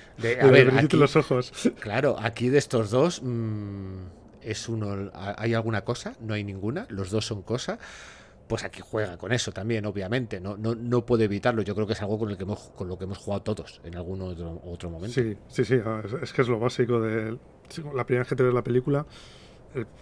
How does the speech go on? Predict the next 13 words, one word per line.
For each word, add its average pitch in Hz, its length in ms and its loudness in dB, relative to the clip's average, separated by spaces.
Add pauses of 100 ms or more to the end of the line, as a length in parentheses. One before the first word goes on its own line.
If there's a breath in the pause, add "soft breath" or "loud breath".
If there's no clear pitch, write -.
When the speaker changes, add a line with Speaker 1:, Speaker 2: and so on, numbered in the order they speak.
(220)
Speaker 2:
la 117 140 2
primera 123 760 -2
esta 123 240 -6
que 117 60 -8
se 120 100 -4
te 127 100 -2
queda 117 320 -4
es, 113 180 -8 (560 loud breath)
eh, 104 460 -6 (920)
¿habrán, 135 640 0
serán 123 260 0
los 127 180 4
dos? 185 340 -2